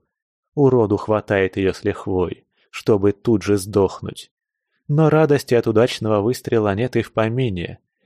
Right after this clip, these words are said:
Грозное даже против лотерейщиков оружие разряжено.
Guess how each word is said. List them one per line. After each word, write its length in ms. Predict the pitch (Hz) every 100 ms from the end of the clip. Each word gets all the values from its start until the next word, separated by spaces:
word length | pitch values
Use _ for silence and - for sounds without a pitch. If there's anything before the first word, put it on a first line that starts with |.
| -
Грозное 680 | 110 127 160 147 135 131 127
даже 300 | 117 123 117
против 380 | 123 127 120 -
лотерейщиков 760 | 107 104 110 123 123 113 95
оружие 540 | 98 104 113 107 98 95
разряжено. 840 | 104 92 104 117 98 92 87 -